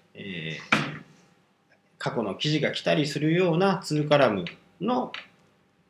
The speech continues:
左サイドカラムが私はおすすめをしております。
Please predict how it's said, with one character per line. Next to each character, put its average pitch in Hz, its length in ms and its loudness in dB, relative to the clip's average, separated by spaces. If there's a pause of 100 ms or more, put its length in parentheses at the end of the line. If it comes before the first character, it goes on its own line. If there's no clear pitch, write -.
(1800)
左 165 540 8 (1700)
サ 156 160 0
イ 143 40 4
ド 139 100 2
カ 156 100 2
ラ 123 100 6
ム 110 140 0
が 214 320 4 (800)
私 123 320 -2
は 226 220 4
お 110 40 -4
す 95 140 -12
す - 140 -10
め 139 400 2
を 90 180 -8
し - 120 -12
て - 120 -12
お - 20 -10
り 80 60 -12 (320)
ま 73 100 -12
す。 - 320 -18